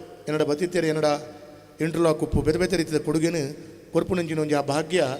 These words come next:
ಎಂಕ್ ಮಾದವಣ್ಣೆ ಕೊಡ್ತೇನೆ. ಅಂಚಾದ ಯಾನ್ ಯಾಪ ಎಲ್ಲ ಆರೆಗ್,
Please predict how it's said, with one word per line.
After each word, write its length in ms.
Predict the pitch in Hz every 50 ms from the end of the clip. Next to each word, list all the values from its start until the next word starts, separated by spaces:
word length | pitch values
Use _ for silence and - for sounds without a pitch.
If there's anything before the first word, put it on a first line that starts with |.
| - - - - - - - - - - 139
ಎಂಕ್ 140 | 143 139
ಮಾದವಣ್ಣೆ 480 | 139 139 143 147 151 160 151 147 143 143
ಕೊಡ್ತೇನೆ. 560 | 139 143 131 123 - 147 110 98 - - - - - - - - - - - - - -
ಅಂಚಾದ 240 | 151 160 170 170 165
ಯಾನ್ 160 | 165 160 156
ಯಾಪ 180 | 156 156 156 170
ಎಲ್ಲ 160 | 165 160 160
ಆರೆಗ್, 500 | 156 151 147 147 139 139 135 127 120